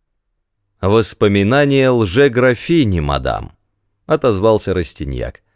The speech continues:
«Чтобы их писать, нужен особый вид мужества». «Я не сомневаюсь, что у него много мужества», заметила Феодора. «Он верен мне». У меня был большой соблазн внезапно явиться перед насмешниками,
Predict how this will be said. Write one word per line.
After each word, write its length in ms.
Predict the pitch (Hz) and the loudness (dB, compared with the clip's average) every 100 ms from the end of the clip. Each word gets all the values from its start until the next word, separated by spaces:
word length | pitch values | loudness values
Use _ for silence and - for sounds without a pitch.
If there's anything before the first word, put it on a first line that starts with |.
| _ _ _ | _ _ _
«Чтобы 360 | - 185 156 139 | -4 0 2 2
их 180 | - | 0
писать, 540 | - 87 - 156 135 - | -4 -4 0 2 2 0
нужен 360 | 151 131 123 | -2 -2 -2
особый 680 | 107 104 - - 160 101 92 | 0 -2 -4 0 2 2 0
вид 260 | 80 82 - | 0 -4 -4
мужества». 640 | 80 69 60 - - 67 _ _ _ _ _ _ _ _ _ _ _ | -6 -6 -10 -16 -16 -18 _ _ _ _ _ _ _ _ _ _ _
«Я 280 | 82 113 | 0 2
не 120 | 151 170 | 2 0
сомневаюсь, 680 | - 156 143 120 147 175 | 0 2 2 4 4 2
что 240 | 160 - 156 | -2 -2 0
у 80 | 139 | 2
него 240 | 123 135 | 2 2
много 480 | 131 117 117 117 123 | 2 0 0 0 0
мужества», 640 | 131 151 85 73 - 65 - _ _ | 0 -2 -4 -8 -12 -14 -14 _ _
заметила 600 | - 113 120 101 95 90 | -6 -2 0 0 -2 -4
Феодора. 640 | 85 80 67 64 62 62 69 _ _ _ _ _ | -4 -4 -6 -6 -10 -10 -14 _ _ _ _ _
«Он 220 | 170 156 | -2 -2
верен 440 | 143 175 101 69 | 0 0 0 -2
мне». 300 | 67 64 117 - _ _ _ _ _ _ _ _ _ _ _ | -6 -8 -12 -16 _ _ _ _ _ _ _ _ _ _ _
У 80 | 85 | -6
меня 300 | 82 101 147 | -2 0 2
был 200 | 135 127 | 2 2
большой 500 | 101 110 82 147 156 | 2 2 0 0 0
соблазн 640 | - 117 117 143 110 92 | 2 0 2 2 2 -2
внезапно 760 | 76 71 90 120 104 139 101 101 | -4 -4 0 0 2 2 2 0
явиться 480 | 104 107 120 - 95 | 2 2 0 -2 -4
перед 340 | 104 92 85 | 0 0 0
насмешниками, 1040 | 82 80 - 123 151 113 90 80 65 64 | -2 -4 -4 -2 -2 -2 -8 -10 -10 -12